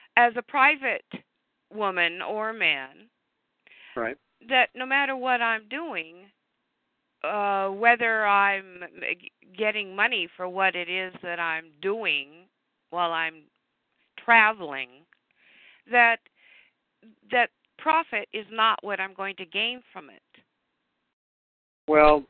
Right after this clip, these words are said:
Speaker 2: the other the other back door they try to use, and, and you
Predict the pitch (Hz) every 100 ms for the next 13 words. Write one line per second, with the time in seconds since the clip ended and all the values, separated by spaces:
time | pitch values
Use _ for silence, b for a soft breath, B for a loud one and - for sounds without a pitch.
0 | _ 147 170 214 214 147 - _ - 151
1 | 185 165 - 151 147 - 143 143 131 -
2 | 147 135 117 147 131 117 127 131 131 127